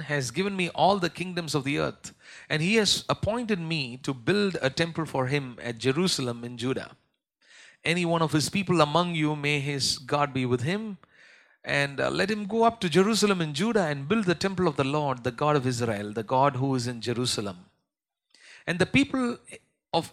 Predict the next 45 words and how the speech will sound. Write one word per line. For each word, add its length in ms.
any 200
place 480
where 200
survivors 680
may 160
now 400
be 160
living 400
are 160
to 100
provide 500
him 280
with 160
silver 420
and 160
gold, 260
with 240
goods 460
and 160
livestock, 760
and 180
with 220
freewill 360
off-, 320
offerings 680
for 120
the 80
temple 340
of 160
God 260
in 120
Jerusalem." 640
Then 160
the 80
family 400
heads 320
of 120
Judah 280
and 180
Benjamin 420
and 120
the 80
priests 480
and 160
Levites, 560